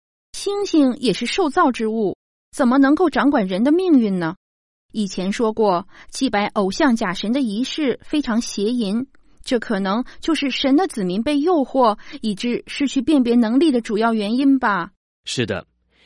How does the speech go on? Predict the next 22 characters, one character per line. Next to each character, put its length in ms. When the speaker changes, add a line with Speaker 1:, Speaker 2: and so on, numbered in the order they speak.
Speaker 2:
我 80
们 140
也 80
可 100
以 80
说， 360
他 80
们 140
都 140
是 240
因 180
为 160
不 160
警 300
醒 340
而 120
被 220
魔 240
鬼 420
吞 180
吃 200
了。 140